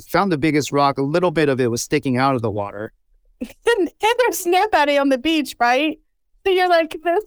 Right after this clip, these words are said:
Speaker 2: no one's looking at you." Yeah.
Speaker 1: I can't even see the shore. I'm, I'm so far out,
Speaker 2: Oh
Speaker 1: I can't
Speaker 2: my
Speaker 1: even see the
Speaker 2: God.
Speaker 1: shore.
Speaker 2: That's so scary.
Speaker 1: So I'm just sitting there, and, and all I see is, I don't even see the shore. I see this,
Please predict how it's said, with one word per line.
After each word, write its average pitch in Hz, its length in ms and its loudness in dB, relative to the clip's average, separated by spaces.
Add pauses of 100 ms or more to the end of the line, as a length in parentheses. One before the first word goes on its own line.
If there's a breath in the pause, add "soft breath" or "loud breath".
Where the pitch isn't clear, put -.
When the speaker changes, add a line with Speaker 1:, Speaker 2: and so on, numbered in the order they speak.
Speaker 2:
no 302 240 0
one's 285 240 0
looking 277 240 0
at 190 100 -2
you." 196 260 -2 (180)
Yeah. 214 280 2 (160)
Speaker 1:
I 175 100 -2
can't 240 180 0
even 226 160 2
see 220 180 -6
the 190 100 -4
shore. 202 480 0 (380)
I'm, 175 220 -6 (100)
I'm 175 120 -2
so 220 240 0
far 185 180 0
out, 190 100 0
Speaker 2:
Oh 302 40 4
Speaker 1:
I 330 60 4
can't 339 100 -2
Speaker 2:
my 277 120 2
Speaker 1:
even 220 60 0
see 180 40 -2
the - 60 -6
Speaker 2:
God. 254 420 2
Speaker 1:
shore. - 120 -6
Speaker 2:
That's 269 180 0
so 381 120 2
scary. 254 720 -2 (600)
Speaker 1:
So 175 100 -2
I'm 180 80 0
just 180 200 -4
sitting 202 240 0
there, 151 300 2
and, 151 200 -2
and 143 280 -2
all 156 140 2
I 165 60 4
see 160 300 0
is, 131 280 -2
I 139 80 -4
don't 185 140 0
even 156 160 0
see 147 180 -4
the 139 60 0
shore. 147 180 0
I 135 80 2
see 156 180 0
this, 131 240 -2